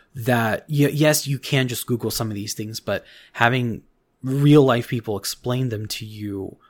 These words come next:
um, can really help you, like, process the information better and, like, helps you retain it. Um, w-, and I think that, like, helps, like, keep you coming back. Um, and kind of piggybacking off of what Charlie was saying,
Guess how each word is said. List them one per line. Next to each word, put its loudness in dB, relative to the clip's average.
um, -6
can 2
really 2
help -4
you, -8
like, -10
process 0
the -8
information -10
better -8
and, -12
like, -12
helps -2
you -2
retain 0
it. -4
Um, -6
w-, -6
and -4
I -4
think -8
that, -6
like, -8
helps, -8
like, -14
keep -10
you -8
coming -10
back. -12
Um, -8
and 2
kind 6
of 2
piggybacking 0
off -8
of -8
what -12
Charlie 2
was 2
saying, -2